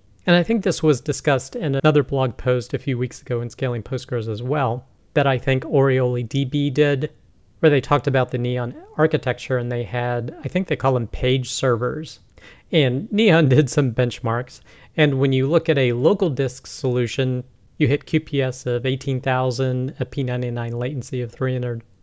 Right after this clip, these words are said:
and thirty milliseconds. If you use the Neon defaults,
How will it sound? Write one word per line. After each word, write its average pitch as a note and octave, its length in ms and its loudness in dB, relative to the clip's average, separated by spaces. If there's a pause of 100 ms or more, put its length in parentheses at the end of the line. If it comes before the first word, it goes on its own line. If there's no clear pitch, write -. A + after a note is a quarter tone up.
(180)
and B2 160 -4
thirty A#2+ 240 -2
milliseconds. B2+ 800 -2 (320)
If - 160 2
you C#3+ 60 2
use C#3 340 2
the C#3 140 2
Neon C#3 440 2
defaults, C3+ 800 -2